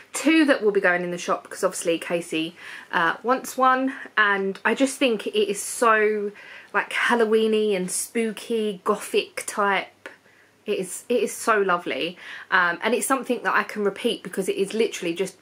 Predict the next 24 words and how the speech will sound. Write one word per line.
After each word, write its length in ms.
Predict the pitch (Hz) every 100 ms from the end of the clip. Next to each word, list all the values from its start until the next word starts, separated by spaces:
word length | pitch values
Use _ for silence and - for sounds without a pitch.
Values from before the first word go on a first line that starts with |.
| -
black 400 | 190 202 - - - _ -
and 100 | 202
purple. 380 | 190 156 156 180 -
<laughs> 240 | 330 349 277 - - -
So 180 | 202
it's 320 | 170 170 190 208
really, 220 | 247 233
really 180 | 220 208
nice. 380 | 156 190 - - -
Two 180 | - 302
of 40 |
those 240 | 294 269 262
will 80 | 226
be 80 |
going 240 | 208 202 190
in 80 | 180
the 80 |
shop. 420 | 180 202 240 - - - - - - - -
Then 320 | 247 262 277 -
we 280 | 254 247
have 580 | 240 247 240 214 208 - -
one 480 | 208 208 247 277 302 -
of 300 | 226 220 214
these 400 | 220 208 202 196